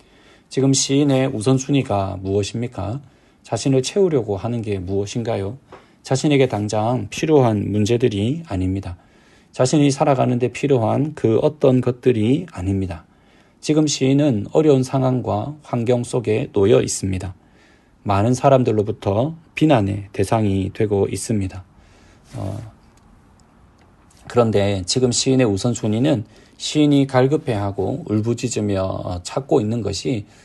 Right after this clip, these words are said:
그러한 문제들이 해결되는 것이 아니라 바로 하나님이죠. 우리 인생은 하나님에 대한 목마름으로 채워져 있습니다. 이것이 해결되지 않고는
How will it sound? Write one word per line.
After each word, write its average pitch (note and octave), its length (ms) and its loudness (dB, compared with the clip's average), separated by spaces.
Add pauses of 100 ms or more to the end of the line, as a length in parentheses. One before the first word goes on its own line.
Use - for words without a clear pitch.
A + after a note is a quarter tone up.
(180)
그러한 D3 540 2
문제들이 G2 1000 -2
해결되는 A2+ 480 -2
것이 A2+ 260 -4
아니라 F#2 320 -4
바로 - 200 -8
하나님이죠. F#2+ 840 -4 (760)
우리 C3+ 160 2
인생은 C3+ 440 0
하나님에 D#3 480 0
대한 G#2 240 -6
목마름으로 G2 720 -2
채워져 A#2 420 -6
있습니다. F#2+ 540 -10 (260)
이것이 C#3 340 2
해결되지 B2 720 0
않고는 G#2+ 520 -4